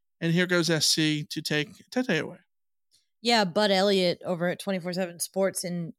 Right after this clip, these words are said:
Speaker 2: April had put, um, his crystal ball prediction for, uh, Tete at, um, at Florida State at a pretty high confidence level, 'cause they do confidence
Speaker 1: Yeah.
Speaker 2: picks now. And he put it at a seven, which is pretty high.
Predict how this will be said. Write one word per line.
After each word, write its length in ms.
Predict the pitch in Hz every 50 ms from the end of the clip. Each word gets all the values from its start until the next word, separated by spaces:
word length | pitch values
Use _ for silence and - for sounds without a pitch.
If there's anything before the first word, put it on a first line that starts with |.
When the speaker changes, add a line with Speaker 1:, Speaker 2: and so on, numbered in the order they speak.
| _ -
Speaker 2:
April 500 | 180 220 214 - 190 185 185 175 165 170
had 340 | - 165 175 165 160 151 - _
put, 480 | - - 190 190 - - - - - 165 -
um, 560 | 175 170 160 156 151 151 156 143 147 151 - - -
his 600 | 165 185 208 196 180 175 165 - - - - - _ -
crystal 320 | - 208 190 - - 175
ball 200 | 165 160 165 165
prediction 640 | - 190 170 160 165 - - 160 151 147 147 151 151
for, 580 | - - - 156 151 151 147 147 147 143 143 - _ _ _ _ _ _ _ _ _ _
uh, 440 | - 156 156 151 147 143 143 139 - - -
Tete 500 | - - - - 175 160 156 156 147 -
at, 400 | - 143 147 147 - - - -
um, 540 | 160 151 143 139 135 135 139 139 135 131 - _ _ _ _ _ _ _ _ _ _ _ _ _ - - -
at 120 | 190 -
Florida 280 | - - 190 175 165 160
State 400 | - - 170 156 156 147 - - -
at 140 | 151 165
a 80 | 170 160
pretty 300 | - - - 285 294 254
high 400 | 185 - 202 196 196 196 196 185
confidence 560 | - - 185 190 185 - 170 165 143 - -
level, 260 | 170 156 139 135 143
'cause 140 | - 165 156
they 80 | 175 180
do 100 | 185 175
confidence 500 | - 185 165 160 165 175 170 175 175 -
Speaker 1:
Yeah. 160 | 190 170 202
Speaker 2:
picks 140 | 202 202 202
now. 320 | 196 196 202 208 214 202 - _ _ _ _ _ _ _ _
And 280 | - 180 180 175 170 165
he 140 | 156 190 180
put 160 | - 240 220
it 60 | 196
at 120 | 175 160 151
a 40 |
seven, 440 | 143 - - 180 175 165 156 147 143
which 180 | 143 147 147 -
is 120 | 165 -
pretty 220 | - 208 180 160 156
high. 440 | 165 160 139 135 - - - 151